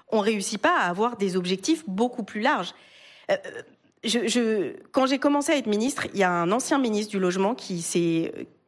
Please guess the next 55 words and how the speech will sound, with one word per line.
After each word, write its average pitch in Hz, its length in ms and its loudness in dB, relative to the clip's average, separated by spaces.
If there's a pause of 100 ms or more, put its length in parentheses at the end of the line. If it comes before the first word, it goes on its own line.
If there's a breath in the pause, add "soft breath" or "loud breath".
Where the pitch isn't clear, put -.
que - 80 -2
j'ai 180 120 2
rencontré, 180 400 0
que, 190 240 0
pour 165 160 -2
lequel 170 180 2
j'avais 185 160 0
beaucoup 196 220 -4
d'estime, 226 440 -2
qui 262 120 -4
s'appelle 175 260 0
Louis 214 160 0
Besson. 196 460 0
Alors, 175 300 -4 (680 soft breath)
je - 60 -14
pense 185 160 -2
qu'il 175 100 0
y - 20 4
a 160 60 0
pas 196 100 2
beaucoup 196 180 -4
de 180 40 -4
jeunes 190 180 2
qui 196 120 -4
le 170 40 -4
connaissent, 185 360 2
mais 175 80 2
Louis 180 120 0
Besson, 190 360 0
il 180 180 -2
a 156 60 0
une 160 280 2
histoire 160 340 -2
particulière. 185 680 0 (460 loud breath)
Il 180 120 2
a 160 60 4
été 165 200 2
au 170 80 6
P 175 120 2
S 202 240 0
U 285 160 4
et 208 180 2
il 185 140 2
a 175 40 4
été, 214 380 2
euh, 170 200 0 (380 loud breath)
euh, 165 120 2 (100)
anticolonial 202 800 2
pendant 196 220 0
la 175 100 2
guerre 185 160 0
d'Algérie. 180 380 2
Il 233 100 0
était, 156 420 0
euh, 156 140 0